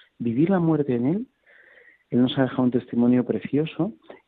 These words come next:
en donde nos dice que, que ya hasta, hasta este tiempo que parece que van a ser unos poquitos meses, si acaso, eh, pues se le hace largo.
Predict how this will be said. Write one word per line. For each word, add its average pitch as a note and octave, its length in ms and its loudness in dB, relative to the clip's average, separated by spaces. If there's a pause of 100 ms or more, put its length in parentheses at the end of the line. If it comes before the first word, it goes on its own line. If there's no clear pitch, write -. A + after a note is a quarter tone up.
en A2+ 120 2
donde A2+ 240 4
nos G#2+ 180 -2
dice A#2+ 280 -4
que, B2+ 220 -4
que G#2+ 120 -6
ya B2+ 180 -2
hasta, D3+ 320 -6
hasta G#2+ 420 -6 (160)
este C#3 300 -4
tiempo C#3+ 580 4
que A#2 220 -2 (280)
parece G#2+ 260 -6
que A#2 100 2
van G#2+ 180 2
a - 60 -12
ser A2+ 100 -2
unos A2 220 -2
poquitos G#2+ 440 -4
meses, B2+ 380 -2 (240)
si A#2+ 80 -2
acaso, D3 440 -6 (460)
eh, G#2 340 4 (240)
pues G2+ 180 -2 (320)
se G#2+ 80 0
le G2+ 100 4
hace E3+ 140 0
largo. D3 400 0